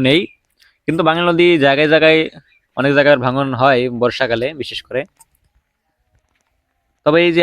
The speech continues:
আশেপাশে দেখছেন, আসলে এক সময় হয়তো এরকম ছিল। বন্ধুরা, যাই হোক,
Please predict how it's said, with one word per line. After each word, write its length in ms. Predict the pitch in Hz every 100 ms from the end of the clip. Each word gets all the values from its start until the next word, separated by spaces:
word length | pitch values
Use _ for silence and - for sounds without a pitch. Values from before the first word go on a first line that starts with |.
| 160
আশেপাশে 260 | 165 165
দেখছেন, 360 | 156 156 - 170 302 -
আসলে 300 | 135 - 127 131 131 127 _ _ _ _ _ _ _ _ _ _ -
এক 60 | -
সময় 240 | - 165 165 156
হয়তো 240 | 139 135 139 135 135
এরকম 220 | 131 127 123
ছিল। 140 | 139 110 - _ _ _ _ _ _ _ _ _ _ _ _ -
বন্ধুরা, 260 | 143 147 151
যাই 120 | 143
হোক, 100 | 175